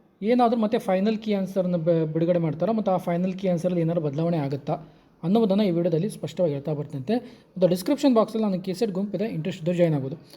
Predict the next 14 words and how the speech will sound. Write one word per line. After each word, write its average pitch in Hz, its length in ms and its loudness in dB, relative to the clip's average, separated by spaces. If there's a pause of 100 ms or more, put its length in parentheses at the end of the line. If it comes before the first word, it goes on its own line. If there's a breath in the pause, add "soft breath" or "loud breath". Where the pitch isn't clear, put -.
(460 loud breath)
ಆದ್ಮೇಲೆ 214 320 4
ತಮಗೆಲ್ಲ 208 340 2
ಗೊತ್ತಿರುವ 190 340 2
ಹಾಗೆ, 190 220 4
ಆ, 202 260 -4
ಹನ್ನೆರಡನೇ 208 460 2
ತಾರೀಕಿಗಂತೂ 196 520 -2
ಕೀ 180 140 -6
ಆನ್ಸರನ್ನು 170 360 -2
ಬಿಡುಗಡೆ 156 260 -2
ಮಾಡಿದ್ದಾರೆ, 160 380 0 (100)
ಪರಿಷ್ಕೃತ 156 380 -8
ಕೀ 165 180 -4
ಉತ್ತರಗಳನ್ನು. 160 640 -4